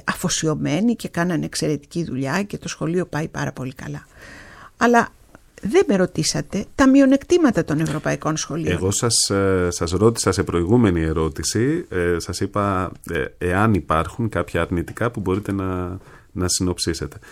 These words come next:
Speaker 2: Αλλά μείναμε στα θετικά κυρίως, γιατί καταλαβαίνω ότι πιο πολύ, ε, πιο πολύ πλεονεκτήματα μάλλον μπορούμε να βρούμε.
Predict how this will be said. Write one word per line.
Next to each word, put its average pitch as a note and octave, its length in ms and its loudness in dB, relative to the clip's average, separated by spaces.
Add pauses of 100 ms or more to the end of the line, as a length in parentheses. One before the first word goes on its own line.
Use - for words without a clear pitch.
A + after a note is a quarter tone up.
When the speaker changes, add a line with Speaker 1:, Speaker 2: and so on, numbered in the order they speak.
(260)
Speaker 2:
Αλλά F#2 240 2
μείναμε B2 360 2
στα A#2 140 0
θετικά F#2+ 420 0
κυρίως, F2 380 0
γιατί G2+ 180 -2
καταλαβαίνω F#2 560 0
ότι F2+ 400 -2 (800)
πιο G2+ 160 4
πολύ, F#2+ 500 4
ε, F2+ 100 0
πιο F2 340 0
πολύ G2 280 2
πλεονεκτήματα F#2+ 760 2
μάλλον E2 240 2
μπορούμε E2 300 0
να D#2 120 0
βρούμε. E2+ 280 -2